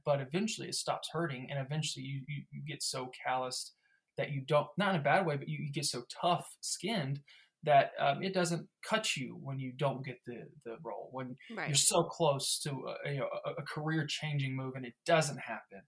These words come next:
Speaker 1: You know, that stuff happens to everyone, but eventually you, you, you stop even thinking or feeling it 'cause it just, you know, you've done it enough.
Speaker 2: Right. Well, it's, it's that, you know, that ability to really start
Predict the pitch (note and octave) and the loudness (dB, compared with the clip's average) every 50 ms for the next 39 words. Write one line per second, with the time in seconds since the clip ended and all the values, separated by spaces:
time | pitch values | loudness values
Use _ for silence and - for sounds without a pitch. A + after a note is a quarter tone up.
0 | _ _ - - - - - - - _ _ _ - A#3 G3+ D3+ C#3+ D3+ F#3 G3+ | _ _ -20 -18 -18 -18 -18 -20 -20 _ _ _ -2 0 2 2 4 4 4 4
1 | - - F#3 D3 D3 D3+ C#3+ B2+ A#2 C3 E3 D3+ C#3+ B2 A#2 A2+ A#2 B2+ - C#3 | 4 2 4 4 4 2 2 0 0 2 2 2 2 0 -4 -6 -6 -2 -2 -2
2 | - D3+ C#3+ F#3+ G3+ G3 - C#3+ C3 - B3+ - - - D#3+ C#3+ C#3+ - C#3+ C#3 | -2 0 -2 -2 -2 -2 -2 -4 -4 -6 -6 -8 -8 -6 -6 -6 -4 -4 -6 -4
3 | - - - D3+ C3+ C3 - C#3 C3 C3 B2 A#2+ A#2+ - _ _ _ _ - C3+ | -4 -2 0 2 2 2 0 -4 -8 -8 -8 -10 -12 -14 _ _ _ _ -4 -4
4 | C3+ - C#3 C3 A#2+ - - - D#3 D3+ C3+ A2+ G#2+ - - - _ - C3+ A#2+ | -4 -2 -4 -6 -6 -6 -8 -6 -4 -4 -4 -6 -8 -10 -14 -16 _ -14 -14 -12
5 | B2 A2+ - B2 A#2+ - - - - C3 - G2 F#2+ B2+ C3 B2 C#3+ C#3 B2 A#2+ | -12 -10 -6 -4 -2 -2 -4 -4 -8 -10 -10 -10 -10 -10 -8 -4 -4 -4 -4 -4
6 | A2 A#2 A#2 A#2+ C#3 D3 D3 - _ _ _ _ _ _ _ _ _ _ _ _ | -8 -10 -10 -8 -8 -10 -10 -12 _ _ _ _ _ _ _ _ _ _ _ _
7 | - - - - _ - B4+ G4 - F#3+ A#3 B3+ B3 A#3+ C4 A#3+ - - - - | -20 -20 -20 -16 _ -2 0 0 0 2 2 2 2 2 0 -2 -4 -8 -2 -2
8 | C#4 C4 - - C#4+ C#4 C4+ C4 B3+ A#3+ - - B3 B3 A3+ G3+ G3 F#3 F#3 F#3 | -2 -2 -2 -2 0 0 2 2 0 0 -2 -6 -6 -2 -2 0 0 0 0 -2
9 | F#3 - - _ _ _ _ _ G#3+ - A3+ G#3+ G#3+ G#3+ G#3+ A3 A3 A3 F#3+ A3 | -4 -6 -8 _ _ _ _ _ -4 -2 0 0 0 0 0 0 0 0 0 0
10 | G3+ G3+ - - - A3 G3+ F3+ F3 G3 F#3 F#3 F3+ F3 F#3+ - - - - F3 | -2 -4 -4 -6 -6 -6 -6 -4 -2 -2 0 0 0 -2 -2 -2 -4 -4 -4 -2
11 | E3 D#3 D#3+ D#3 C3 - - - - - | -2 -2 -2 -4 -6 -10 -14 -16 -16 -16